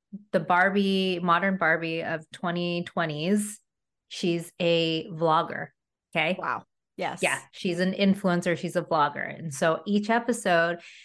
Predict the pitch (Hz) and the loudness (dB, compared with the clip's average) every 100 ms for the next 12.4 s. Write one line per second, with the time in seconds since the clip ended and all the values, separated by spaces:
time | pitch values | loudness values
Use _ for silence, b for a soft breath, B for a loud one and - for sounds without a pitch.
0 | B - 156 151 151 - 185 208 247 240 | B -10 -8 -8 -8 -4 0 4 4 4
1 | 240 220 - - 220 220 233 233 - 151 | 2 2 -2 0 2 4 4 0 -2 -2
2 | 143 175 - - b b b b _ _ | -4 -6 -12 -14 b b b b _ _
3 | _ - 185 170 160 160 165 165 - 277 | _ -10 -6 -2 0 0 0 0 0 4
4 | 277 262 254 247 233 160 160 165 165 - | 6 8 6 6 4 2 -2 -4 -10 -4
5 | 226 226 226 226 214 - 175 - 190 - | 4 4 4 2 -2 -6 -8 -4 -6 -6
6 | 165 156 - _ _ 240 233 220 220 220 | -6 -6 -8 _ _ 0 2 2 0 -2
7 | 214 214 180 170 156 151 - 208 208 208 | -6 -6 -4 -4 -6 -10 -4 -4 -2 -2
8 | 202 208 196 190 190 B B B - 233 | 0 2 2 2 -2 B B B 0 2
9 | 262 - _ _ - 240 233 214 226 254 | 0 -6 _ _ -4 -2 0 0 -2 -4
10 | - 208 190 165 165 196 180 180 180 180 | -6 -8 -6 -6 -6 -6 -8 -6 -4 -4
11 | 175 165 165 _ _ _ - 185 170 - | -4 -6 -8 _ _ _ -10 -10 -10 -6
12 | 170 156 151 | -4 -2 -4